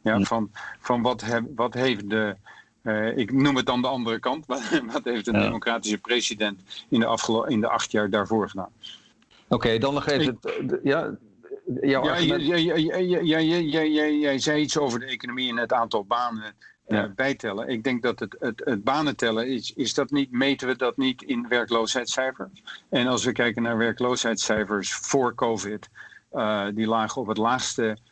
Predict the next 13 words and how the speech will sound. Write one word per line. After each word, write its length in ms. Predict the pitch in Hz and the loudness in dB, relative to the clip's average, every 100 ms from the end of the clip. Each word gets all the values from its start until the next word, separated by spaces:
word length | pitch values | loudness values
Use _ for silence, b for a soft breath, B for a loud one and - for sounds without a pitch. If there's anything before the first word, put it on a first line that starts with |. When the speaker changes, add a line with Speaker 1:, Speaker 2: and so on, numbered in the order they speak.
| b | b
Speaker 1:
niveau 440 | 120 113 113 113 | 0 2 2 2
van 140 | 98 104 | 0 -4
de 60 | |
afgelopen 480 | - 113 - 110 107 | -4 -4 0 -2 -2
vijftig 420 | - 113 101 101 | -2 -2 -2 -6
jaar. 280 | - 107 160 226 | -2 0 0 -2
En 140 | 120 | 0
met 120 | 113 | 2
name 360 | 117 156 123 101 | 2 2 2 -2
Speaker 2:
Ja. 100 | 185 B B B - | -6 B B B -2
Speaker 1:
aan 180 | 139 | 0
de 60 | 131 | 0
onderkant 600 | 160 143 131 135 120 - | 2 2 2 0 -4 -6